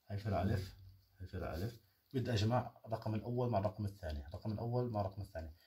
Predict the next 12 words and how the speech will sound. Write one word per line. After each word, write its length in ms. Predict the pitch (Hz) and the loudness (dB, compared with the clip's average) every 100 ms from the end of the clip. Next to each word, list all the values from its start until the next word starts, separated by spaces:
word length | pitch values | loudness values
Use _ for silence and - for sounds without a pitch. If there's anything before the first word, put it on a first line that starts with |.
| _ _ | _ _
بدي 140 | 120 | 0
أرتبهم 380 | 120 107 113 110 | 0 0 -2 -2
تحت 280 | 104 104 - | -2 -8 -2
بعض، 200 | 90 69 | 0 0
بدي 100 | 87 | 0
أرتبهم 340 | 107 101 113 107 | -2 -2 -2 -4
تحت 240 | 92 - | -4 -4
بعض. 220 | 76 76 - - - - _ | -2 -2 -6 -20 -20 -20 _
طيب، 140 | - 104 | -2 0
الطالب 320 | 92 135 113 | 2 4 4
الآن 200 | 113 110 | 4 2
بيسألني، 500 | 98 - 98 85 78 | 2 0 0 -2 -6